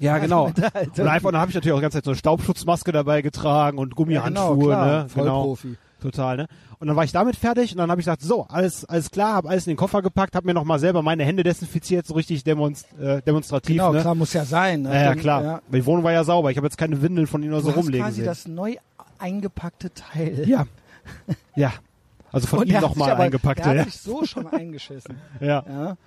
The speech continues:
Speaker 1: Er neigt zum Einkoten, seitdem die
Speaker 2: Okay,
Speaker 1: Keime
Speaker 2: okay.
Speaker 1: unterwegs sind, ne?
Speaker 2: Ja, absoluter
Speaker 1: Hat ihn
Speaker 2: Gewinnertyp.
Speaker 1: zum Windelträger gemacht, ja. Und dann
Speaker 2: Das ist jetzt für mich jemand, wo ich jetzt keine
Speaker 1: Ja.
Speaker 2: Probleme damit hätte,
Speaker 1: Ja.
Speaker 2: ähm, äh,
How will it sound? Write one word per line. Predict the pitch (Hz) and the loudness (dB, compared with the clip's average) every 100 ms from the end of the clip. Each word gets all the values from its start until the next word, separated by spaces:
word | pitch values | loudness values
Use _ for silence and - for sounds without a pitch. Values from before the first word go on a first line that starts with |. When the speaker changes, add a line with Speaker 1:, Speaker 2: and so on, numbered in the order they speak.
| - - - | -20 -20 -10
Speaker 1:
Er | 151 | -2
neigt | 147 175 - | 0 0 0
zum | 190 | -2
Einkoten, | 165 196 185 147 139 | 0 0 2 2 2
seitdem | 123 127 131 | 2 2 2
die | 226 | 0
Speaker 2:
Okay, | - | 2
Speaker 1:
Keime | 131 131 | 2 2
Speaker 2:
okay. | - | 0
Speaker 1:
unterwegs | 123 - - | 0 0 0
sind, | 120 120 | -2 -2
ne? | 143 | -4
Speaker 2:
Ja, | 202 139 | -4 -8
absoluter | - 175 | -8 -6
Speaker 1:
Hat | 175 | -4
ihn | 185 | -2
Speaker 2:
Gewinnertyp. | 233 254 139 131 | -2 -2 2 2
Speaker 1:
zum | 160 | 2
Windelträger | 160 190 151 139 120 | 0 0 0 0 0
gemacht, | 120 120 117 | 0 -2 0
ja. | 165 156 | 0 0
Und | 113 151 143 | 0 -2 2
dann | |
Speaker 2:
Das | 165 175 | 2 2
ist | 285 | -2
jetzt | 285 - | -4 -2
für | 269 | -2
mich | 240 233 | -2 -2
jemand, | 240 214 214 - _ _ _ _ | -2 -2 -4 -6 _ _ _ _
wo | 185 185 | 0 0
ich | 196 | 0
jetzt | 180 170 | -6 -8
keine | - 175 | -4 2
Speaker 1:
Ja. | 147 | 2
Speaker 2:
Probleme | 156 151 156 147 | 2 0 0 2
damit | 143 143 | 0 0
hätte, | 123 135 151 143 202 | -2 -4 -4 -4 0
Speaker 1:
Ja. | 139 | 2
Speaker 2:
ähm, | 135 131 _ _ _ _ _ - | 2 -2 _ _ _ _ _ -6
äh, | 156 143 143 139 | -2 0 0 -2